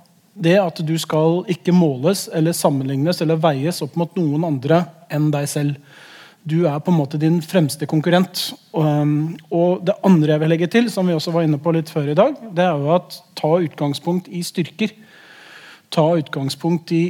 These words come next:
interesse. Ta utgangspunkt i ønsket bidrag. Jeg tror det var John Dewey som skrev en gang at interessen disiplinerer mer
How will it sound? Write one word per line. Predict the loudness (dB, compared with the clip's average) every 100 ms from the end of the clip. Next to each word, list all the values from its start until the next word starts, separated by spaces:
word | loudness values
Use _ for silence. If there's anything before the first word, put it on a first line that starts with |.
| 0
interesse. | 0 2 0 0 0 0 0 -6
Ta | -2 0 0 -2 -8 -14 -12 -12 -12 -6
utgangspunkt | -6 -4 -6 -4 -4
i | -4 0
ønsket | 0 0 -6 -2
bidrag. | -2 0 0 -2
Jeg | -6
tror | 0
det | 0
var | 2
John | 4 4
Dewey | 2 2 2
som | 2 -2
skrev | 0 2
en | 2 0
gang | 0 -2
at |
interessen | -2 -2 2 0 -2 -2 0
disiplinerer | 0 -4 -2 0 2 2 2
mer | 2 4 2